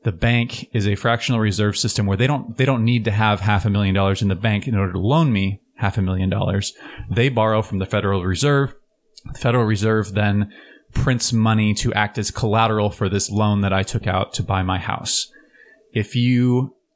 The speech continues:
all of a sudden, the, the government, the Federal Reserve, no longer has the ability to print money, if they don't have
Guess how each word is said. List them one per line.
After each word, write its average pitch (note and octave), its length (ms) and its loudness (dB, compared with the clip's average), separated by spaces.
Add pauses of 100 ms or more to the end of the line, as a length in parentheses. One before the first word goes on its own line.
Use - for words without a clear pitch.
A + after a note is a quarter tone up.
(340)
all - 160 0
of A2 60 -2
a A#2 80 2
sudden, A#2+ 640 2
the, G#2+ 120 0
the G2+ 420 -2
government, A2 500 0
the G#2+ 40 -2
Federal A2+ 240 0
Reserve, G2+ 320 0
no A2 200 2
longer A2+ 240 2
has G2 180 0
the A2+ 80 0
ability G2 360 -2
to - 60 -4
print - 280 -4
money, G2+ 420 0 (440)
if - 180 -4
they C3 120 0
don't D3 220 0
have A2 540 -2